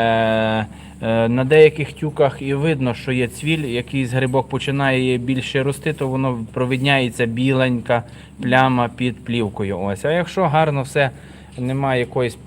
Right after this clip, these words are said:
поганої бактерії, то, е, тюк гарний і за два роки, е, можна його, е, годувати і давати коровам їсти.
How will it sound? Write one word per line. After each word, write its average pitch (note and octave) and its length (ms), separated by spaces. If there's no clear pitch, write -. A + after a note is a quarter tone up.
поганої B2 480
бактерії, C3 680
то, B2 280
е, B2 200
тюк C3 280
гарний B2+ 500
і A#2 40
за A#2 140
два A#2+ 220
роки, B2 320
е, A2+ 280
можна A#2+ 360
його, A2+ 420
е, G#2+ 1120
годувати A2+ 800
і G#2+ 80
давати G#2+ 720
коровам G#2 480
їсти. F#2+ 420